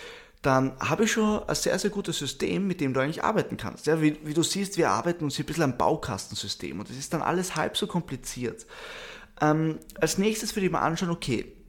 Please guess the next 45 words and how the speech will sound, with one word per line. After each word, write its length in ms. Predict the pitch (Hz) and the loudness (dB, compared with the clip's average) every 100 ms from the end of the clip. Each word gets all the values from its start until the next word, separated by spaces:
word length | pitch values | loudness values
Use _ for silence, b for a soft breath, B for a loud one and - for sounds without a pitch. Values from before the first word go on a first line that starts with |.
| - | -12
jetzt 160 | - | -4
habe 140 | 165 165 | -2 -2
ich 100 | - | -2
drei 340 | 127 113 196 | 0 2 2
Mahlzeiten-Slots, 1000 | 190 139 143 151 - 113 - - - - | 2 0 -2 -4 -4 -2 0 0 -2 -6
ich 80 | 226 | -6
habe 100 | - | -6
zweitausend 720 | - - - 190 175 156 151 | -4 -2 0 2 2 0 0
Kalorien 360 | 143 131 123 123 | -2 0 0 -2
zur 120 | 123 | -4
Verfügung. 460 | 127 151 127 - - | -4 -2 -2 -4 -10
Das 120 | - 123 | -6 -2
heißt, 340 | 135 - - - | -2 -2 -16 -20
ich 80 | - | -12
glaube, 220 | 107 104 | -8 -6
es 100 | 113 | -4
liegt 200 | 131 - | -6 -2
auf 120 | 113 | -2
der 160 | - 113 | 2 6
Hand, 260 | 196 339 B B B B B - | 6 6 B B B B B -4
dass 160 | 160 | -2
ich 100 | 170 | 0
dann 260 | 175 165 160 | 2 0 0
zweitausend 680 | - 87 117 110 104 101 107 | -2 0 0 0 -2 -4 -8
durch 140 | 95 | -10
drei 360 | - 98 76 123 | -10 -2 2 2
rechnen 380 | 92 - 82 - | 0 -4 -12 -12
werde. 200 | - - | -14 -12
Ich 80 | |
habe 120 | 120 - | -10 -8
das 120 | 123 | -8
jetzt 160 | 117 | -6
leider 140 | 110 117 | -2 -2
nicht 220 | 123 - | -2 -2
vorbereitet, 580 | 143 170 202 185 180 170 | 2 2 2 0 -2 -2
aber 140 | 131 | -4
ich 100 | 120 | -6
glaube, 380 | - 113 123 131 | -2 0 0 -2
wir 80 | 123 | -8
sind 280 | - 127 127 | -6 -6 -6
da 60 | |
irgendwo 420 | - 131 135 127 | -6 -6 -4 -4
bei 220 | 127 117 113 | -4 -4 -4
sechshundert, 1400 | - - - - 175 170 170 165 165 160 160 160 156 | -4 -4 -4 -6 -2 -2 -2 -2 -2 -2 -4 -6 -8
sechshundertsiebzig 1400 | 151 143 143 147 - - - 208 - - - 240 240 - | -12 -10 -8 -8 -8 -10 -6 -6 -8 -10 -6 -4 -6 -10